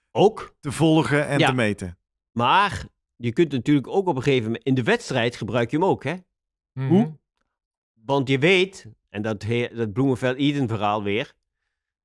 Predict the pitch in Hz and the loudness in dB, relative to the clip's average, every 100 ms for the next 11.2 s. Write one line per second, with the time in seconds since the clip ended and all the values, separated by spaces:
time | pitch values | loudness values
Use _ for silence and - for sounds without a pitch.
0 | _ _ _ _ _ - 127 208 220 - | _ _ _ _ _ -4 2 4 4 0
1 | 139 151 151 156 147 110 202 247 214 180 | -4 -2 -2 -4 -4 2 4 4 0 0
2 | 151 151 180 156 135 123 208 233 - 127 | 0 0 0 0 -2 -2 -2 -2 0 0
3 | 110 - 107 143 185 _ _ _ - 123 | -2 -4 -4 -4 -8 _ _ _ -4 -4
4 | 117 127 117 107 95 78 - 131 120 135 | -2 -2 -2 -2 -6 -6 -4 -2 0 -2
5 | 120 123 120 151 143 104 120 107 101 110 | -2 -4 -2 -2 -2 -2 -2 -2 -6 -6
6 | 135 135 131 104 - 143 110 113 104 110 | -6 -4 -6 -6 -4 -2 -2 -4 -4 -2
7 | 151 165 160 202 139 113 123 123 113 104 | 0 2 4 2 2 -2 -2 -4 -4 -4
8 | 165 151 101 101 110 143 - _ _ _ | -4 -2 -2 -4 -6 -12 -14 _ _ _
9 | _ 131 104 107 - 214 202 208 147 135 | _ -8 -4 -4 4 4 4 2 2 4
10 | 117 104 107 101 110 104 104 92 110 92 | 4 2 -2 0 0 0 -6 -6 -6 -6
11 | 80 | -8